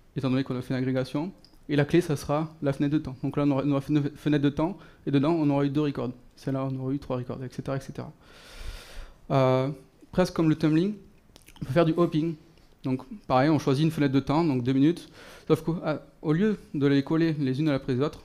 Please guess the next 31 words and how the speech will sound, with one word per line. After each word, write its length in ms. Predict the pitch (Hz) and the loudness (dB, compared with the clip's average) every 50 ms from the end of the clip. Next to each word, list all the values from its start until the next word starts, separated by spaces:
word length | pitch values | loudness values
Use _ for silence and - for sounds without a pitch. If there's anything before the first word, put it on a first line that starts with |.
| - _ - | -20 _ -6
on 100 | 170 143 | -6 -4
peut 120 | - 151 147 | -2 -2 -4
choisir 360 | - - 160 151 147 175 147 | -2 0 -2 0 0 0 0
le 80 | 143 | 2
décalage. 420 | 139 156 156 165 143 127 117 113 - - _ _ - - - - - - - - - _ _ - | 2 2 2 2 0 -2 -2 -4 -10 -16 _ _ -20 -20 -20 -20 -20 -20 -20 -20 -20 _ _ -12
Donc 140 | 135 127 - | -8 -4 -2
là, 140 | 135 143 151 | 0 2 2
on 40 | |
va 80 | 139 131 | 0 0
peut-être 220 | - 143 135 - | 0 -2 -4 -4
pouvoir 200 | - - 135 135 | -4 -2 -2 0
décaler, 440 | 127 127 131 - 123 131 147 160 160 - - - - - - - | 0 -2 -2 0 2 2 2 2 0 -4 -12 -20 -20 -20 -12 -6
euh, 320 | 135 123 117 120 120 120 139 | -4 -2 -2 -2 -2 -4 -6
que 220 | 135 - 131 139 135 | -4 -2 0 0 2
de, 120 | 127 127 | 2 2
euh, 280 | 135 143 143 127 120 120 | 2 2 2 0 0 0
quatre-vingts 380 | - 143 - - 139 139 139 | -2 -4 -2 0 0 0 2
pour 160 | 135 151 127 | 0 -2 -4
cent. 140 | - 131 120 | -6 -8 -10
C'est-à-dire 220 | - - 127 123 - | -8 -6 -6 -6 -4
qu'au 100 | - 131 | -4 -4
lieu 60 | 127 | -2
de 40 | - | -2
cinq 120 | 135 123 | -4 -4
secondes, 340 | 131 135 131 143 151 156 156 - - - - - - - - - | -2 -2 -2 -2 -2 -4 -4 -8 -12 -16 -16 -18 -20 -20 -10 -4
on 60 | - 139 | 2 2
va 100 | 139 135 | 4 4
décaler 220 | 135 131 147 135 | 4 2 0 0
de 100 | 127 135 | 0 0
quatre 180 | - 175 175 - | 0 0 0 0
secondes. 320 | 156 143 139 147 175 | 0 0 0 0 -2